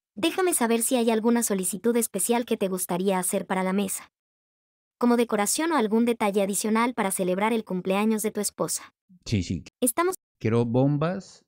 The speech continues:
Speaker 2: y quiero un... Pues si me pueden regalar un pastelito o algo así al final.
Speaker 1: Por supuesto. Tendremos preparada una decoración especial con globos y... Al final de la cena,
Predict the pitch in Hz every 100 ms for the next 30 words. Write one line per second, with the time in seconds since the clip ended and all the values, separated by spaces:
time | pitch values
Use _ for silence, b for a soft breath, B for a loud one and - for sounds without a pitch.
0 | - 107 92 - 98 101 104 101 98 -
1 | 98 92 92 90 90 87 85 107 92 98
2 | 90 95 98 107 95 85 92 95 - 90
3 | 85 98 90 87 90 92 95 87 90 76
4 | - _ _ _ _ _ _ _ _ _
5 | _ _ _ _ _ _ _ _ 262 262
6 | 254 - 247 220 190 185 _ _ _ _
7 | _ _ _ _ - 254 320 349 - 240
8 | 202 208 214 233 214 214 196 190 175 -
9 | 208 196 - 196 226 214 - 190 190 202
10 | 202 208 208 180 _ _ _ _ _ _
11 | _ _ - 220 226 220 285 294 269 -
12 | 240 254